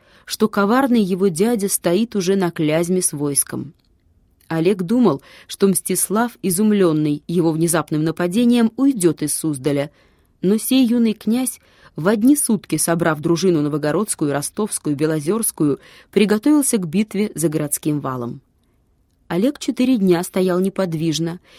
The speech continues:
и Вячеслав, другой сын Мономахов, успел соединиться с братом.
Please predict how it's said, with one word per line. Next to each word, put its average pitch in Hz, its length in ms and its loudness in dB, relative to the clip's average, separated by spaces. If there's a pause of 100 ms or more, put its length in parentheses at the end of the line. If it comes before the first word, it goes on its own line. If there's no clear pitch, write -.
(140)
и 208 100 2
Вячеслав, 185 640 0
другой 170 380 2
сын 151 280 0
Мономахов, 147 640 -4 (380)
успел 254 420 0
соединиться 156 640 0
с 156 60 -6
братом. 139 500 -10